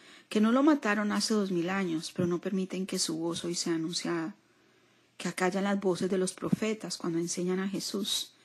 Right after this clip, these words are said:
que cierran las puertas al, al predicar el Evangelio, que siguen haciendo lo mismo con el mensaje de Jesús.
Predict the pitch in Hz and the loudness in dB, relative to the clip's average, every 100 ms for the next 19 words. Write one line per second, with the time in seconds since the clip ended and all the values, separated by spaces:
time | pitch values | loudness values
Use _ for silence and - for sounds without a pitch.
0 | - - - 226 220 226 262 269 - - | -20 -20 0 2 4 4 4 2 0 2
1 | 262 269 - 175 170 175 170 175 170 180 | 4 4 0 -4 -2 -2 0 -2 -2 -2
2 | 180 175 175 180 202 190 175 185 185 175 | -2 -2 -4 -2 -2 -2 -4 -4 -4 -4
3 | 175 _ _ _ _ _ _ _ - 185 | -8 _ _ _ _ _ _ _ -10 -2
4 | - 202 196 196 185 175 170 170 175 170 | 0 2 0 0 0 0 0 2 0 0
5 | 165 165 156 - _ _ _ _ _ - | -2 -2 -4 -6 _ _ _ _ _ -2
6 | 170 165 156 151 160 151 160 160 160 151 | 0 2 2 0 -4 -6 -4 -6 -6 -8
7 | - 147 - - | -6 -6 -4 -6